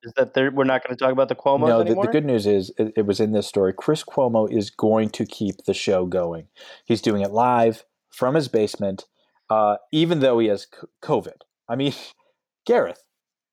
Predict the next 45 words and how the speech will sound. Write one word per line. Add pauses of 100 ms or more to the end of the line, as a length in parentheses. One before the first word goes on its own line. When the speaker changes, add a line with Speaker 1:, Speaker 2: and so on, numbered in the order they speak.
(160)
Speaker 2:
talk
about
a
pro. (600)
That's
a
newsman, (440)
okay? (1080)
Speaker 1:
I, (300)
I,
Evan,
I
really,
honestly,
I, (100)
I
just
can't
believe
this
is
the
only
thing
that
you're
focused
on. (340)
People, (120)
uh,
you
know,
it's,
people
are
Speaker 2:
Gareth,
Speaker 1:
freaked
Speaker 2:
every-,
Speaker 1:
out.
Speaker 2:
yes,
exactly.
Speaker 1:
Okay?
Speaker 2:
Everyone's
freaked
out.